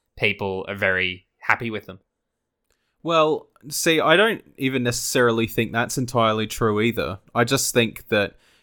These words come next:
Speaker 2: depending on the company that's willing to invest the money at the time, will either go for mindless cash grab or,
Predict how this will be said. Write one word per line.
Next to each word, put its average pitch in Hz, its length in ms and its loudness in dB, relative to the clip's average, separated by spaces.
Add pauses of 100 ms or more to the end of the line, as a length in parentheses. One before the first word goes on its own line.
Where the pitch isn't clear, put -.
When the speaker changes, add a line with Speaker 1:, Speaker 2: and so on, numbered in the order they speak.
Speaker 2:
depending 123 460 2
on 117 140 -2
the 110 80 -2
company 120 460 0
that's 104 260 -6
willing 113 280 0
to 104 380 -4 (300)
invest 117 400 0
the 123 60 0
money 110 240 0
at - 100 -8
the 104 80 -8
time, 104 600 -2 (540)
will 120 320 2
either 110 540 2
go 123 300 4
for 123 120 0
mindless 110 420 2
cash 123 360 2
grab 101 420 0 (100)
or, 98 500 2